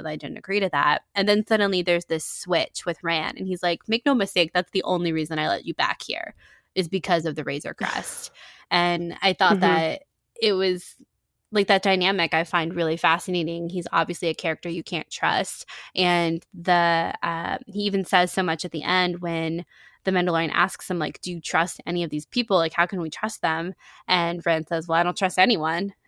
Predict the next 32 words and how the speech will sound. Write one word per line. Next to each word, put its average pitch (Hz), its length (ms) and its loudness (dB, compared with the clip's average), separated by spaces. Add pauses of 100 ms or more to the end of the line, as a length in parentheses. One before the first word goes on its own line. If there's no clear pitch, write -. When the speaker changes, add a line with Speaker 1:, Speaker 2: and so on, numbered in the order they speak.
Speaker 1:
And 165 480 -4
it - 160 -10
just - 160 -6
goes 170 160 -2
to - 60 -10
show 170 160 0
that 165 100 -4
you 160 80 0
also 175 240 0
can't - 260 -8
trust - 340 -4
him 175 420 0 (560)
too. - 480 0 (320)
And 175 120 0
the 175 60 0
Mandalorian 160 640 0
gets - 500 -4
the 180 160 0
wool 170 260 2
pulled 170 220 -4
over 160 300 0
his 165 160 -4
eyes 147 600 0 (320)
when 160 560 -2 (160)
it's - 380 -6 (180)
Quinn 180 320 0
that 170 160 -4
they 170 120 -2
rescue, 175 520 -6
and 170 360 -6 (300)
then 160 340 -2
they 165 260 -4